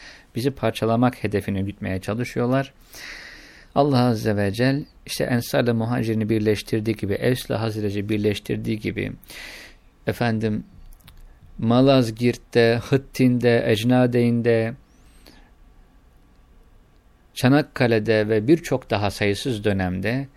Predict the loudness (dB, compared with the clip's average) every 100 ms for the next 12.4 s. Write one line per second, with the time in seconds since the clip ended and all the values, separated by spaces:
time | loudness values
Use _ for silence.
0 | -20 -20 -20 -20 -20 -20 -20 _ -20 -20
1 | _ -20 _ _ -8 -2 0 4 2 2
2 | -2 0 0 -2 -4 -6 -2 -2 -2 -2
3 | -2 -2 -2 0 0 0 -4 -2 -2 0
4 | -2 0 -2 -2 -4 -6 -4 -4 0 0
5 | 0 0 0 -2 -2 -4 -6 -8 -6 -4
6 | -4 -6 -8 -8 -8 -8 -8 -8 -10 -12
7 | -14 -20 -20 -20 -20 -20 -20 -20 -20 -20
8 | -20 -10 -4 0 0 0 -2 -2 -4 -6
9 | -10 -12 -16 -16 -18 -20 _ -20 -20 -20
10 | -20 -20 _ -20 -20 -20 -2 2 4 6
11 | 4 4 2 2 2 4 2 0 0 -2
12 | -4 -12 -14